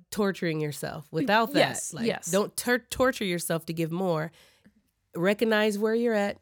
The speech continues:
Speaker 1: and know when you're here. And when you're here, know when to fall back. Because if you keep going, that's when you
Speaker 2: Yeah.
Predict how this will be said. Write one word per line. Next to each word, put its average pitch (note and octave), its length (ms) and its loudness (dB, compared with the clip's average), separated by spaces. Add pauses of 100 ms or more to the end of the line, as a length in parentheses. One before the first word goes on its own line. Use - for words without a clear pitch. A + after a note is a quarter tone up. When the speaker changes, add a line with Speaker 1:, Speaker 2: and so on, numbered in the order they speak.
(100)
Speaker 1:
and F3 160 -2
know F3+ 160 2
when G3 180 0
you're G#3+ 160 2
here. G#3 360 -2
And D#3+ 200 -4
when E3 140 -2
you're F3 180 -2
here, F3 400 -4 (360)
know E3 260 -2
when D#3+ 100 -2
to D#3+ 60 -8
fall D#3 260 -8
back. - 300 -12 (140)
Because D#3 240 -8
if D3 120 -8
you D#3 80 -10
keep E3+ 200 -8
going, F#3 300 -4
that's D3+ 220 -10
when D#3 160 -12
you D#3 160 -10
Speaker 2:
Yeah. G3+ 300 -8